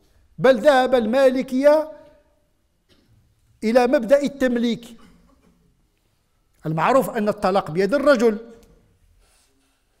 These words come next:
الطلاق بيد الرجل، هذا هو المعروف، والخلع بيد المرأة. المالكية زادوا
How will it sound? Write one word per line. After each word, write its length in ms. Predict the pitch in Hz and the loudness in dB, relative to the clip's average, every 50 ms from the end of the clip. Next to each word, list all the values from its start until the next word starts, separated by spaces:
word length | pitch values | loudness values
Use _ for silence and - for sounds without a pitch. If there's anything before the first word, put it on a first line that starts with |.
| _ _ _ _ _ _ _ _ _ _ _ _ | _ _ _ _ _ _ _ _ _ _ _ _
الطلاق 400 | - - - 170 202 254 285 - | -18 -8 -4 -2 -2 -2 -2 -4
بيد 220 | 165 214 269 294 339 | -6 -8 -6 -4 -4
الرجل، 400 | 339 339 339 294 202 226 226 240 - - - _ _ _ _ _ _ _ - | -4 -2 -2 -2 -2 -4 -8 -8 -14 -20 -20 _ _ _ _ _ _ _ -2
هذا 120 | 214 247 | 0 2
هو 100 | 285 330 | 2 2
المعروف، 500 | 320 285 240 233 247 254 247 - - - - - _ _ _ _ _ _ _ _ _ _ _ _ _ _ _ _ _ _ _ _ _ _ - - | 2 2 2 2 2 2 0 -2 -6 -16 -20 -20 _ _ _ _ _ _ _ _ _ _ _ _ _ _ _ _ _ _ _ _ _ _ -2 2
والخلع 540 | 214 226 - - 370 330 262 180 147 127 - - - _ _ _ _ _ _ - | 2 2 4 4 6 6 6 4 2 -4 -12 -18 -20 _ _ _ _ _ _ -4
بيد 220 | 160 220 262 262 | 0 2 4 4
المرأة. 560 | 311 320 330 349 339 320 262 233 247 - - - - _ _ _ _ _ _ _ _ _ _ _ _ _ _ _ _ _ _ - - | 4 4 6 6 6 6 4 2 0 0 -10 -20 -20 _ _ _ _ _ _ _ _ _ _ _ _ _ _ _ _ _ _ -2 0
المالكية 520 | 208 240 330 370 381 370 - - 349 311 | 4 6 6 6 6 4 4 4 2 2
زادوا 580 | 220 233 330 339 330 269 262 294 302 311 320 | 6 6 8 8 8 8 6 2 2 0 -2